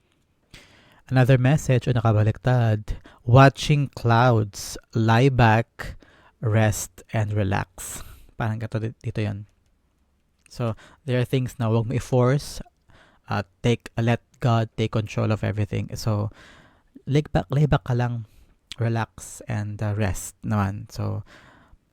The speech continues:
you've worked so hard in the past. I'm seeing that. You worked so hard in the past.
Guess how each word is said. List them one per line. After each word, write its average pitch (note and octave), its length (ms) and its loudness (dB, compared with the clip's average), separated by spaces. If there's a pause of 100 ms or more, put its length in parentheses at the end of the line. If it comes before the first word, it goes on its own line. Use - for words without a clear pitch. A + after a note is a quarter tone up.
(200)
you've B2+ 240 2
worked C#3 240 6
so C#3 180 6
hard B2+ 260 4
in A#2+ 80 2
the A#2 100 2
past. - 300 -4
I'm G#2+ 120 -2
seeing A#2 240 -4 (100)
that. G2 160 -2 (200)
You A2 120 -2
worked A2 220 0
so A2+ 120 0
hard A2+ 220 -2
in G#2+ 80 -4
the G#2 80 -4
past. - 420 -8